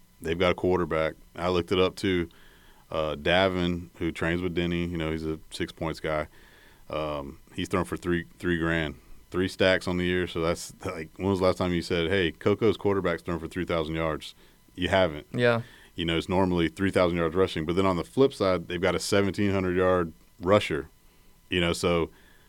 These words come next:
Speaker 1: I think they have, I think they have over five thousand yards on offense, three thousand passing, two thousand
Speaker 2: Yeah,
Speaker 1: rushing.
Speaker 2: that's,
Speaker 1: So
Speaker 2: that's so different than
Speaker 1: yeah,
Speaker 2: a
Speaker 1: that, so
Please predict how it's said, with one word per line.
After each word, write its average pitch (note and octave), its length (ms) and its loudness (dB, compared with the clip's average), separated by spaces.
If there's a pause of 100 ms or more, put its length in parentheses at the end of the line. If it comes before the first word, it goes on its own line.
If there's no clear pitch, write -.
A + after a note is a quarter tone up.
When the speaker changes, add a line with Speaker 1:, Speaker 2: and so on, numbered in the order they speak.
(140)
Speaker 1:
I - 60 -6
think A2+ 160 2
they F#2+ 100 4
have, G2 280 4
I F2+ 100 -4
think A2 160 -2
they F#2+ 80 2
have F#2 140 0
over E2+ 180 0
five F2+ 320 2
thousand E2+ 320 2
yards F2+ 320 0
on E2+ 120 0
offense, E2+ 560 -2
three F2 180 -2
thousand E2+ 320 2
passing, E2+ 380 0
two F2+ 120 -6
thousand E2 300 0
Speaker 2:
Yeah, E2+ 80 2
Speaker 1:
rushing. G2+ 160 4
Speaker 2:
that's, - 100 -6
Speaker 1:
So F2+ 180 -2 (120)
Speaker 2:
that's C3 180 2
so F#3 140 8
different D3+ 380 4
than G#2+ 100 6
Speaker 1:
yeah, F2+ 100 6
Speaker 2:
a E2 40 -4
Speaker 1:
that, G#2+ 280 4 (220)
so G#2 340 6